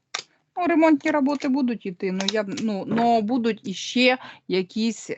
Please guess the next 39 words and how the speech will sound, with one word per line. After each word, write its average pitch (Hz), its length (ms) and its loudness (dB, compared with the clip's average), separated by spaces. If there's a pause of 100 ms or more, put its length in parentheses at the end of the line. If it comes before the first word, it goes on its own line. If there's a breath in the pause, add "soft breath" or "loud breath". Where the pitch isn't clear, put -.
ем, 175 760 -2
скажімо 220 340 -2
так, 190 240 2 (440 loud breath)
тут - 200 -8
проблема 285 480 4
не 269 160 6
в 262 60 -8
том, 202 440 -4
не 220 100 -2
в 233 100 -10
том, 247 260 0
що, 180 460 -2
е, 170 80 -2
вони, 180 640 -2
ем, 156 760 0 (440 loud breath)
с-, - 300 -12
с-, 175 140 -8
ну, 214 140 6
збиті, 160 600 0
там, 143 260 0
підбиті. 165 720 0 (240 loud breath)
Проблема 453 420 4
в 427 80 0
тому, 440 160 2
що 370 120 -2
ніхто 415 600 4 (480)
нічого 285 800 4
давно 320 600 4
не 233 220 2
міняв, 349 380 0
воно 320 220 -2
все 339 240 -6
старе, 320 560 0
і 240 80 -6
під 269 220 -2
напругою 339 600 2
воно 311 200 -2
просто 370 340 -2
рветься. 311 560 0